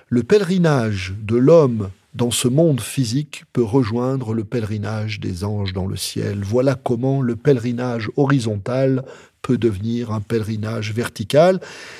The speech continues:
et nombreux sont d'ailleurs les récits en terre d'islam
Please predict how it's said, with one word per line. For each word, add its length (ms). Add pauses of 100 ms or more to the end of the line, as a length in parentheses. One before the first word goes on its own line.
(140)
et 120
nombreux 640
sont 260
d'ailleurs 400
les 120
récits 520
en 120
terre 260
d'islam 560